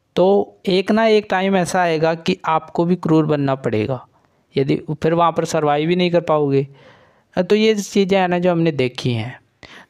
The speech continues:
तो आप कर्म कर सकते हो, बस विनम्र रह सकते हो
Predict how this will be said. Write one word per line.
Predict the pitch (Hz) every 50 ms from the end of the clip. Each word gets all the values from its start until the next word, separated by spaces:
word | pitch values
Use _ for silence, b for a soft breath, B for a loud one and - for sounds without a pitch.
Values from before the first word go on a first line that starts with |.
| _ -
तो | 185 190 - -
आप | - 185 196 190
कर्म | - 196 196 220 226
कर | 226 233 214 202
सकते | - 226 214 214 - 226
हो, | 220 214
बस | 214 214 202 - - - - - _ -
विनम्र | 156 160 156 170 170 175 175 175
रह | 165 151 147
सकते | 147 - - 160 - _ - 143
हो | 143 143 139